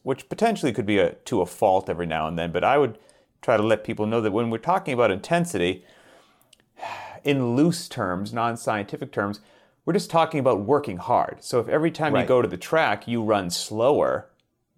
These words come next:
Speaker 1: you're not
Speaker 2: <laughs>
Speaker 1: advancing your goals. If every time you slide under the barbell for the bench press, you take a little weight off the bar, you're not advancing. We're just talking about you're getting out there, and in,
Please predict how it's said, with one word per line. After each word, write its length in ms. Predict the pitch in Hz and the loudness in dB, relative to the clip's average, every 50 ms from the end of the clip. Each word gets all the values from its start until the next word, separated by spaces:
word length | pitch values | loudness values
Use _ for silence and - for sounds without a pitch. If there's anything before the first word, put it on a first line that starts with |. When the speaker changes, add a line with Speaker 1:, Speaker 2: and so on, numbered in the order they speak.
| _ - - | _ -14 -10
Speaker 1:
you're 260 | - 113 113 117 113 | -6 0 2 2 4
not 200 | 110 107 104 98 | 4 2 2 2
Speaker 2:
<laughs> 80 | 101 95 | 0 0
Speaker 1:
advancing 440 | 85 110 107 107 107 - 110 104 98 | 2 2 2 2 0 -2 -4 -2 -2
your 100 | 90 90 | -2 -2
goals. 380 | 90 107 113 107 104 104 - | 0 2 4 4 2 2 -2
If 80 | 117 107 | -2 -2
every 180 | 131 135 151 151 | 0 0 0 0
time 260 | 156 160 156 139 127 | 0 0 0 0 0
you 80 | 117 | -2
slide 540 | 113 - - - - 131 123 123 127 135 131 | -2 -4 -6 -4 0 2 4 6 6 6 4
under 180 | 127 127 123 113 | 4 2 2 0
the 100 | 107 101 | 0 0
barbell 540 | 87 107 110 120 135 143 - 113 98 95 95 | 0 2 4 4 4 4 4 4 4 4 2
for 140 | - - | 0 -4
the 100 | 98 92 | -6 -2
bench 340 | 87 107 135 170 180 175 - | 0 2 2 2 0 -2 -2
press, 360 | - 117 98 92 92 - - - - _ - | 0 2 2 2 2 0 -6 -14 -18 _ -8
you 100 | 113 113 | -6 -4
take 220 | - 131 135 - | -2 -2 0 0
a 60 | 123 | 0
little 300 | 117 117 123 113 113 107 | 2 2 2 2 2 2
weight 320 | 101 104 101 101 - - _ - | 2 2 0 0 -2 -6 _ 0
off 360 | 104 120 143 180 180 175 - - | 2 4 4 4 2 -2 -2 -2
the 100 | 120 101 | -2 0
bar, 460 | 87 95 90 82 80 80 80 82 - - _ _ _ _ _ _ | 2 2 2 2 2 0 0 -2 -4 -10 _ _ _ _ _ _
you're 220 | - 117 127 127 123 | -4 -2 0 0 2
not 200 | 123 117 110 107 | 2 2 2 0
advancing. 480 | 107 92 113 113 110 107 - 117 101 | 0 0 -2 -2 -2 -2 -4 -6 -6
We're 200 | 87 98 135 175 | -2 0 0 0
just 220 | 175 202 196 175 - | 0 0 -4 -4 0
talking 300 | 170 170 160 - 156 139 | 0 0 0 0 0 0
about 180 | 131 123 113 | 0 0 2
you're 100 | 104 107 | 0 -2
getting 300 | 92 139 151 175 175 147 143 | 0 2 2 2 2 2 2
out 180 | 139 139 139 | 0 2 2
there, 320 | - 143 135 139 143 143 - - _ _ _ _ | 2 4 4 4 2 0 -4 -14 _ _ _ _
and 120 | - 113 117 | -2 0 0
in, 100 | 120 | 0